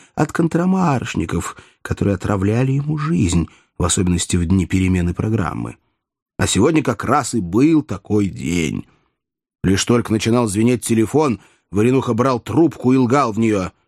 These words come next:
"Кого? Варенуху? Его нет. Вышел из театра". "Позвони ты, пожалуйста, Лиходееву ещё раз",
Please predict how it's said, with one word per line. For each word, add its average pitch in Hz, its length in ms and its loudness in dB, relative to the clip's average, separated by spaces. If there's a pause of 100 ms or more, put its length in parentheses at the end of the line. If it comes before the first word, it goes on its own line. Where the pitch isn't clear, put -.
(140)
"Кого? 233 600 2 (400)
Варенуху? 330 840 2 (200)
Его 165 320 4
нет. 277 420 0 (360)
Вышел 302 300 2
из 269 100 0
театра". 143 560 0 (800)
"Позвони 90 640 2
ты, 214 220 2
пожалуйста, 226 720 0
Лиходееву 220 880 2
ещё 151 420 2
раз", 151 380 0